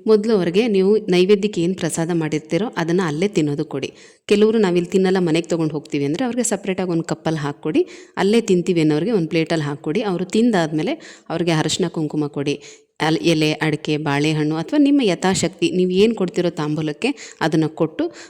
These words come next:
ಅವ್ರ ಕೈಗೆ ಅಕ್ಷತೆನ ಕೊಟ್ಟು, ಅವ್ರ ಕಾಲ್ ಮುಟ್ಟಿ ನಮಸ್ಕಾರ ಮಾಡ್ಕೊಂಡು, ಅವ್ರ ಕೈಯಿಂದ ಅಕ್ಷತೆ ಹಾಕಿಸ್ಕೊಳ್ಳಿ. ಪ್ರತಿ ವಾರ ಕೂಡ ಹೀಗೆ ಮಾಡ್ಬೇಕು. ನಿಮ್ಮ ಪೂಜೆ ಎಲ್ಲ ಮುಗಿಯೋಷ್ಟೊತ್ತಿಗೆ ಸುಮಾರು ಏಳರಿಂದ ಏಳೂವರೆ ಆಗುತ್ತೆ. ಮತ್ತೆ ರಾತ್ರಿ ಒಂಬತ್ತು ಗಂಟೆ ನಂತರ, ಅಂದ್ರೆ ನಿಮ್ದು ಊಟ ಎಲ್ಲನೂ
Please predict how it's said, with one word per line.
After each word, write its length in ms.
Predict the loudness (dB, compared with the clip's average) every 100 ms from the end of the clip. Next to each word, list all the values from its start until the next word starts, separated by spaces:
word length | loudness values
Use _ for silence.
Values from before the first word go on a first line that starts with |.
| -6
ಅವ್ರ 160 | -4
ಕೈಗೆ 360 | -2 0 0 0
ಅಕ್ಷತೆನ 500 | -4 -4 -4 -2 -4
ಕೊಟ್ಟು, 340 | -4 -10 -10 -8
ಅವ್ರ 120 | -8
ಕಾಲ್ 320 | -4 -2 0 0
ಮುಟ್ಟಿ 200 | 0 -2
ನಮಸ್ಕಾರ 440 | -2 -2 -2 -2
ಮಾಡ್ಕೊಂಡು, 460 | -2 -4 -4 -6 -6 -10 -20 -6
ಅವ್ರ 140 | -6
ಕೈಯಿಂದ 340 | 0 0 2 0
ಅಕ್ಷತೆ 300 | -2 -4 -2
ಹಾಕಿಸ್ಕೊಳ್ಳಿ. 560 | -2 -4 -6 -6 -8 -12 -20 -6
ಪ್ರತಿ 280 | -6 0 2
ವಾರ 200 | 2 0
ಕೂಡ 180 | -2 -2
ಹೀಗೆ 320 | 0 2 2
ಮಾಡ್ಬೇಕು. 600 | 2 0 -2 -4 -6 -8 -10 0
ನಿಮ್ಮ 220 | 4 4
ಪೂಜೆ 320 | 4 4 6
ಎಲ್ಲ 160 | 6 4
ಮುಗಿಯೋಷ್ಟೊತ್ತಿಗೆ 720 | 2 0 0 0 -2 0 -2
ಸುಮಾರು 720 | 0 2 4 4 2 0 -4 0
ಏಳರಿಂದ 440 | 4 4 4 2
ಏಳೂವರೆ 480 | 2 2 0 0 0
ಆಗುತ್ತೆ. 640 | -2 -4 -6 -10 -10 -20 _
ಮತ್ತೆ 240 | -4 0 0
ರಾತ್ರಿ 400 | 0 0 -2 -4 -4
ಒಂಬತ್ತು 360 | -4 -4 -2
ಗಂಟೆ 280 | -2 -2 -4
ನಂತರ, 400 | 0 0 0 0 -4 -6 -14 -4
ಅಂದ್ರೆ 260 | 0 2 4
ನಿಮ್ದು 360 | 4 4 2
ಊಟ 200 | 2 2
ಎಲ್ಲನೂ 420 | 0 0 0 -2